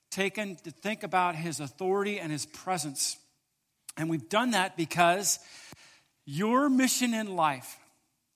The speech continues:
what God has designed you to be and to pursue, is connected to the authority and the presence of Jesus in your life. And without that,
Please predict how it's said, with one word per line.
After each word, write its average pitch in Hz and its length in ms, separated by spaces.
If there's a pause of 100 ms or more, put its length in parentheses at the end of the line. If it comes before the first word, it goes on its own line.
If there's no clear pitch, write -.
(500)
what 208 240
God 196 300
has 180 120
designed 208 640
you 214 320
to 160 140
be 220 640
and 160 180
to - 100
pursue, 214 800 (240)
is 165 160
connected 180 800 (800)
to 190 220
the 156 240
authority 214 720
and 156 180
the 190 60
presence 190 580
of 147 180
Jesus 196 580
in 180 100
your 160 160
life. 143 400 (580)
And 190 140
without 202 420
that, 240 300